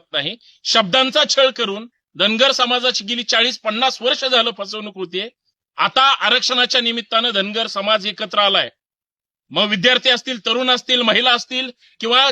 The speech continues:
ज्येष्ठ मंडळी असतील, हे सगळे एकत्र आलेत, पण सरकारचं डोकं ठिकाणावर नाही. मुख्यमंत्री नेहमी दिशाभूल करतात, शब्दांच्या खेळात अडकवतात.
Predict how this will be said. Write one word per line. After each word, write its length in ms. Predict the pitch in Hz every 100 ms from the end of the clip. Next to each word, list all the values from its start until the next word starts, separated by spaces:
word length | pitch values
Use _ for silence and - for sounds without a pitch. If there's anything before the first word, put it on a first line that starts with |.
| 175
ज्येष्ठ 340 | 214 254 -
मंडळी 400 | 254 233 233 247
असतील, 400 | 240 - 208 156 170 _ _ -
हे 100 | 226
सगळे 380 | - 226 247 269
एकत्र 500 | 240 240 247 - 254
आलेत, 420 | 202 220 226 185 _ _ _ _
पण 160 | 202 208
सरकारचं 640 | - 226 220 294 294 311
डोकं 240 | 285 277 285
ठिकाणावर 520 | 220 254 254 247 226
नाही. 280 | 214 165 143 _ _ 156
मुख्यमंत्री 580 | 185 285 262 262 277
नेहमी 260 | 269 262 269
दिशाभूल 460 | 254 254 262 247 254
करतात, 420 | 247 - 220 180 _ _ _ _ _
शब्दांच्या 600 | - 247 196 269 269 285 -
खेळात 260 | 247 254 247
अडकवतात. 600 | 233 233 240 220 196